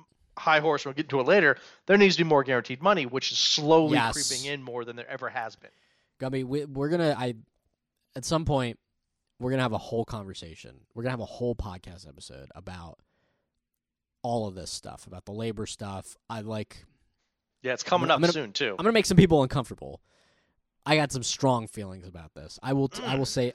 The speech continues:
Speaker 2: I will say this at a minimum. Um,
Speaker 1: N-, now,
Speaker 2: the fact, the fact
Speaker 1: uh,
Speaker 2: that
Speaker 1: um,
Speaker 2: contracts are not guaranteed is, is a travesty.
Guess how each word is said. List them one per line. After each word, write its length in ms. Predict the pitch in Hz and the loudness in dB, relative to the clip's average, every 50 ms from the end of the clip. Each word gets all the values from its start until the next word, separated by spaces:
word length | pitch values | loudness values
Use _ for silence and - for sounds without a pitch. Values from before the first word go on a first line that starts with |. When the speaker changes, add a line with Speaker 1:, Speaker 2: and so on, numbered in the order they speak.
| _ | _
Speaker 2:
I 100 | - 131 | -6 -4
will 100 | 135 139 | -2 -2
say 280 | - - 127 117 113 107 | -2 -4 -4 -4 -4 -4
this 300 | 101 101 98 92 - - - | -6 -8 -10 -10 -10 -12 -12
at 100 | 104 98 | -12 -12
a 40 | 95 | -12
minimum. 520 | 95 92 92 92 87 87 87 87 90 - _ _ _ _ _ _ - _ _ _ _ _ _ _ _ _ _ - | -12 -14 -14 -14 -16 -16 -18 -18 -20 -20 _ _ _ _ _ _ -20 _ _ _ _ _ _ _ _ _ _ -10
Um, 440 | 113 110 107 104 101 101 98 98 - _ _ _ _ _ _ _ _ _ _ _ _ _ _ _ _ - | -8 -6 -6 -6 -8 -10 -14 -16 -20 _ _ _ _ _ _ _ _ _ _ _ _ _ _ _ _ -10
Speaker 1:
N-, 80 | 147 160 - | -10 -10 -2
now, 220 | 185 175 160 147 135 | 2 4 4 4 4
Speaker 2:
the 60 | 127 | 2
fact, 360 | 147 139 139 135 _ - - | 0 -2 -2 -4 _ -12 -12
the 80 | 131 - | -6 -2
fact 200 | 160 143 143 - | -2 -2 -2 -2
Speaker 1:
uh, 20 | |
Speaker 2:
that 40 | 151 135 | -4 -4
Speaker 1:
um, 40 | |
Speaker 2:
contracts 440 | - 120 131 127 - 143 131 - - | -4 -2 -4 -2 0 -2 -2 -2 -4
are 40 | 123 | -6
not 160 | 120 113 107 | -6 -6 -6
guaranteed 680 | - 117 110 107 98 - - 107 101 98 95 92 - - _ _ _ _ _ _ _ - | -6 -8 -8 -8 -10 -12 -12 -12 -10 -10 -12 -12 -14 -18 _ _ _ _ _ _ _ -12
is, 360 | 110 104 92 92 - - - _ _ _ _ _ _ _ _ _ _ _ _ _ - | -10 -10 -10 -10 -12 -14 -16 _ _ _ _ _ _ _ _ _ _ _ _ _ -12
is 140 | 113 101 | -10 -10
a 40 | 104 - | -10 -10
travesty. 600 | - 113 98 95 - 73 - - - - - | -8 -10 -10 -10 -12 -14 -16 -18 -18 -20 -20